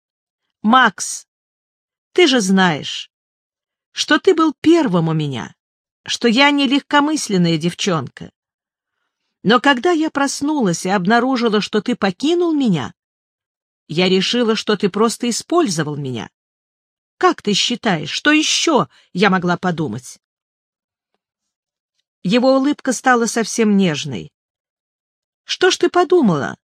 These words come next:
глупенькая певчая птичка?" "Ну, что ты только хотел наказать меня за мою глупую ложь. Ты ведь так подумал?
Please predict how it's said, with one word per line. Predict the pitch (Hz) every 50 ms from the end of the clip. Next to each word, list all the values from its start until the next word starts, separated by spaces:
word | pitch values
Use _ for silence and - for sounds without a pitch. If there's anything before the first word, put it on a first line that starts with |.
| _ _ _ _ _ _ _ -
глупенькая | 160 165 240 262 339 349 - 226 208 185 - - 180 160 160
певчая | 165 - 233 254 240 - - - 240 233 -
птичка?" | - - - 277 247 - - - - - - _ _ _ _ _ _ _ _ _ _ _ _ _ _ _ _ _ _ _ _ _ _ _ _ _ _ _ _ -
"Ну, | 170 151 175 202 233 262 311 370 453 453
что | - - - - 349 330
ты | - - 339 370
только | 415 - 311 330 349 349 - 330 -
хотел | - 269 247 - 320 330 330
наказать | 285 269 294 - - - 277 247 190 165 185 170 165 - -
меня | 196 208 208 208 220 233 240 - _ _ -
за | 160 165 208
мою | 202 214 220 220 202
глупую | 180 214 208 233 214 - 233 233 220
ложь. | 220 214 220 220 214 - - - - - _ _ _ _ _ _ _ -
Ты | - 175
ведь | 175 175 - _
так | - 359 403 - _
подумал? | - 156 151 156 139 117 104 65 - 175